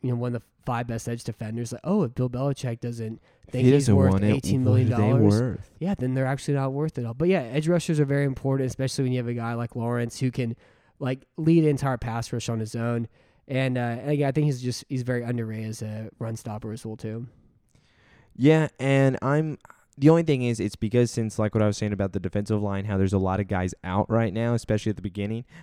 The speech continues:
Speaker 2: people are just gonna be paying attention to DeMarcus Lawrence.
Speaker 1: Yeah.
Speaker 2: I mean, they really are just gonna be scheming for him on the def-, or on the offensive line side. I just, I hope you're right. Again, I, I love the way you're talking about my team here.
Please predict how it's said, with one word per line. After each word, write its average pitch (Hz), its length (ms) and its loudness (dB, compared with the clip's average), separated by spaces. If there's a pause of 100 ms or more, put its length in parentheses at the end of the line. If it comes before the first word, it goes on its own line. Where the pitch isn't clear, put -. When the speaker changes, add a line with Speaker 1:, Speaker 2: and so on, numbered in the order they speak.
Speaker 2:
people 165 240 0
are 170 60 2
just 156 200 -4
gonna 147 140 -4
be 131 120 -2
paying 131 320 -8
attention 104 480 -6
to 87 120 -8
DeMarcus 87 340 -6
Lawrence. - 460 -16
Speaker 1:
Yeah. 143 180 0
Speaker 2:
I 117 60 -6
mean, 110 200 -2
they 110 100 2
really 120 440 8
are 107 140 6
just 98 180 -2
gonna 98 160 -4
be 95 280 -6
scheming 104 520 -6
for 92 220 -2
him 92 280 -4
on 87 140 -4
the 87 100 -2
def-, 85 300 -8
or 95 360 -4
on 87 120 -4
the 90 80 -4
offensive 87 360 -6
line 90 240 -6
side. 80 280 -10 (500)
I 107 80 -2
just, 117 360 -2 (640)
I 123 100 4
hope 127 500 4
you're 127 240 6
right. 131 320 2
Again, 139 460 -4
I, 190 240 -10 (160)
I 170 140 -8
love 170 300 -2
the 147 80 2
way 123 120 0
you're 113 140 0
talking 110 360 -4
about 85 220 -6
my 87 120 -6
team 104 240 -10
here. 76 260 -14